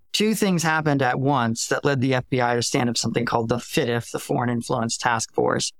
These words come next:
and begin engaging with social media platforms. But importantly, what the F B I always described itself as doing is highlighting speech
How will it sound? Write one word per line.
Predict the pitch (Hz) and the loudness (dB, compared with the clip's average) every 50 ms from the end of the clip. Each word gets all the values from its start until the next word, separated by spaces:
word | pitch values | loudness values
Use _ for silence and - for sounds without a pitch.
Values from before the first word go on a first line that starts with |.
| - - - - - - - | -18 -20 -20 -20 -18 -6 -2
and | - 147 143 123 | -2 0 0 0
begin | 143 135 123 131 156 160 160 | 0 0 0 0 0 2 2
engaging | 160 151 139 131 127 135 131 117 127 123 123 | 2 0 0 0 -2 -2 -2 -2 0 -2 -2
with | 117 113 | -2 -2
social | - 131 123 - - 131 | -2 -2 -2 0 0 0
media | 127 127 127 117 120 117 | 0 0 0 0 0 -2
platforms. | - - - 117 - - - - - - - - - - - - - - - | -2 -2 -2 -4 -4 -4 -8 -8 -8 -8 -8 -10 -14 -18 -20 -20 -6 -2 0
But | 156 147 | 2 2
importantly, | 151 151 143 - - - 214 240 - - 208 185 175 170 156 147 139 135 135 - | 2 0 0 -2 -2 0 0 0 0 0 0 0 0 0 0 0 0 -2 -2 -2
what | 156 156 - | -4 -4 -2
the | - - | 0 0
F | - - 202 - | 0 0 0 -2
B | - 190 - | -2 0 0
I | 160 - 151 - - | 2 0 0 -2 -2
always | 160 170 180 190 190 165 | -2 0 0 0 -2 -2
described | - - 156 - - - 147 143 151 151 135 | -2 -2 -2 0 0 0 0 0 0 0 -2
itself | 151 - - - 143 135 135 127 120 | -2 -2 -2 0 0 0 0 0 0
as | 123 127 117 | 0 0 0
doing | 117 135 143 143 139 131 127 123 120 117 - - - | 0 2 2 2 2 2 0 0 -2 -4 -4 -2 0
is | 139 123 - | 0 0 0
highlighting | - - - 151 165 170 165 170 165 156 147 151 147 139 135 - _ - | 0 0 0 0 2 2 0 0 0 0 2 2 2 0 0 -2 _ -4
speech | - - - - - 180 190 196 196 - - - - - - | -2 -2 -2 0 0 -2 -2 -2 -2 -2 -4 -4 -4 -6 -6